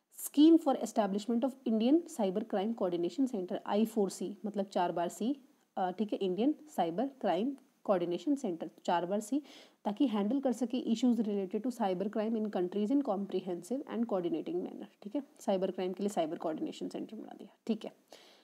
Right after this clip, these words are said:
National Critical Information Infrastructure Protection Center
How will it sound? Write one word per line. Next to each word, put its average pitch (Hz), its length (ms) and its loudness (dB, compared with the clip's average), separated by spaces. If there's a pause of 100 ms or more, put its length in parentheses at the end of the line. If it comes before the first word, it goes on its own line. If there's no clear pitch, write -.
(160)
National 247 380 2
Critical 247 420 2
Information 226 480 0
Infrastructure 226 640 -2 (100)
Protection 220 520 -2
Center 170 280 -4